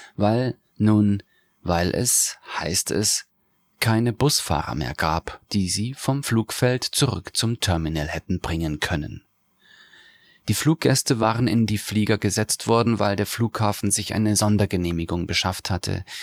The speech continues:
diese Maschinen noch starten lassen zu dürfen, obwohl schon das Nachtflugverbot galt, nur um dann die Starts abzusagen. Und weil es keinen Platz mehr an den Gates gab, standen die Flugzeuge dann auf Außenpositionen,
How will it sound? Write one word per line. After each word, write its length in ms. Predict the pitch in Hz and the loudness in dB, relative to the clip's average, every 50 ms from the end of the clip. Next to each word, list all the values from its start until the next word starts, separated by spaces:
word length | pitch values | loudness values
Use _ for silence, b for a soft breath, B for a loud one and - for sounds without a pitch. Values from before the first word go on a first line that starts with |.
| B B B B - | B B B B 0
diese 200 | 113 104 104 110 | 2 2 4 4
Maschinen 640 | 107 104 95 - - 107 101 98 95 95 92 - 104 | 2 2 2 2 2 2 4 4 4 2 2 0 0
noch 160 | 110 101 - | -2 -2 -2
starten 420 | - - - 76 65 - _ - | -4 -2 -2 -2 -2 -4 _ -6
lassen 340 | 67 58 50 - - - 69 | -6 -4 -4 -4 -4 -4 -4
zu 140 | - - - | -6 -6 -6
dürfen, 480 | - - 52 52 - - - - - B B B B B B | -6 -6 -6 -6 -6 -8 -10 -10 -12 B B B B B B
obwohl 420 | - 98 92 82 - 90 85 85 95 | -2 -2 -2 0 0 0 2 2 2
schon 240 | - - 120 120 110 | 2 2 0 2 2
das 180 | 113 104 - | 2 0 0
Nachtflugverbot 920 | 98 98 107 113 - - - - 110 104 - - 98 87 - - 64 - - | 0 0 0 -2 -2 -6 -4 -2 -2 -2 0 -2 -4 -4 -2 -6 -6 -6 -6
galt, 380 | - 73 64 62 62 - - b b b b b b b b b b _ _ | -6 -6 -4 -4 -6 -10 -12 b b b b b b b b b b _ _
nur 440 | - 107 107 110 120 131 139 - - | 2 4 6 6 6 4 2 2 2
um 200 | 123 127 127 113 | 4 4 4 4
dann 180 | 113 113 123 | 4 2 4
die 120 | 120 123 117 | 4 2 2
Starts 480 | - - - 85 85 85 85 - - | 0 0 0 0 0 0 0 0 -2
abzusagen. 800 | - 87 - - - 110 92 - 73 - - - - - - _ _ _ _ b b b b b b b b b b | -2 -4 -4 -4 -2 -2 -2 -2 -4 -4 -8 -14 -16 -18 -20 _ _ _ _ b b b b b b b b b b
Und 260 | - 120 139 156 - | 2 4 4 4 4
weil 120 | 131 123 120 | 4 4 4
es 160 | 110 - - | 2 2 0
keinen 320 | - 107 101 104 110 107 | 2 2 4 4 4 2
Platz 380 | - - 95 85 - - - - | 0 0 -2 0 2 0 0 0
mehr 280 | 110 117 120 127 - | 0 0 0 0 -2
an 200 | - 92 92 98 | -2 -4 -4 -4
den 160 | - 92 87 - | -6 -6 -6 -4
Gates 340 | - 98 110 143 - - | 0 0 2 2 0 0
gab, 340 | - - 107 107 113 - - | 0 2 2 2 2 0 -2
standen 420 | - - - 113 131 139 - 147 131 | -2 0 2 2 2 2 2 2 2
die 100 | 120 113 | 2 0
Flugzeuge 580 | - - 143 139 - - - 117 107 101 107 | 0 -2 -2 -2 -2 0 0 2 2 2 0
dann 240 | 95 - 107 120 107 | 0 0 0 0 0
auf 300 | - 85 101 110 - - | -2 -2 -2 -2 -2 -2
Außenpositionen, 1160 | - 104 117 127 - - 135 113 - 107 95 - 95 - - - 110 107 107 107 104 101 98 B | 0 0 2 2 2 0 0 0 0 -2 -2 -2 -4 -4 -2 0 2 2 4 4 4 4 2 B